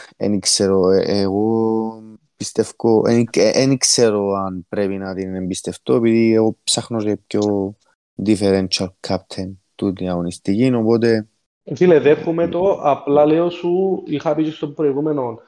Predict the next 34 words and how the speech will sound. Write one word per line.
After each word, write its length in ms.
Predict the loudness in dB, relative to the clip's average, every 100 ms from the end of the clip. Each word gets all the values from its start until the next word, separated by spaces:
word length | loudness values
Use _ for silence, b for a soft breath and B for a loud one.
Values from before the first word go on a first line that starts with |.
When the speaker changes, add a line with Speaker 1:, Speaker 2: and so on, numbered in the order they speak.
| b _ -8
Speaker 2:
για 240 | 0 0
τα, 300 | 2 0 0
για 140 | -2 -4
την 120 | -6
εικόνα 320 | -4 -2 -2
της 140 | -4
εντός 420 | -8 -8 -4 -4 -4
και 120 | -6
εκτός, 400 | -6 -6 -6 -4
πόση 300 | -2 -2 -4
πολλή 280 | -6 -6 -6
διαφορά 540 | -4 -4 -4 -6 -6
έχει. 420 | -6 -6 -6 -8 -12 B B 0
Απλά 300 | 0 4 2
έκαμνε 300 | 4 0 0
overperformance 840 | 2 0 0 -10 -8 -6 -4 -4
εκτός 460 | -6 -10 -6 -4 -4
στις 220 | -8 -6
αρχές 360 | -6 -6 -8 -8
και 120 | -4
βάλε 240 | -4 -4 -4
κάτι 200 | -6 -6
τριάρες. 800 | -6 0 2 2 -2 -8 -20 _ _
Υπενθυμίζω, 580 | -2 -2 0 -2 -2 2
βάλε 300 | 2 2 0 -8 _ _
τρία 220 | 0 0
σε 180 | 2 -2 -2
Tottenham 320 | 0 0 0
εντός, 500 | -4 0 0 0 -2
τρία 220 | -4 0 0
σε 120 | 0
Liverpool 400 | -2 -4 -4 -6
ε-, 260 | -6 -8 -12
εντός. 600 | -10 -4 -2 -2 -8